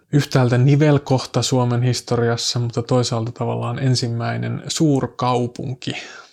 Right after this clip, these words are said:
tai ikään kuin kaupungistumisen prosessi. Elikkä maaseudulta, ää,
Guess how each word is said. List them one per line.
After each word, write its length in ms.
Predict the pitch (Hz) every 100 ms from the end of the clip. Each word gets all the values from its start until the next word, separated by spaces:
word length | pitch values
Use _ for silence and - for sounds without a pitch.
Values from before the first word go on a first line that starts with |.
| - -
tai 140 | 123
ikään 260 | 127 123 127
kuin 200 | 127 123
kaupungistumisen 1120 | 156 139 131 120 120 117 - 120 120 123 120
prosessi. 640 | 131 123 - - - 127
Elikkä 460 | 123 127 - - - - - - - -
maaseudulta, 880 | 135 135 - 123 120 117 123 - - _ 143
ää, 460 | 131 - - -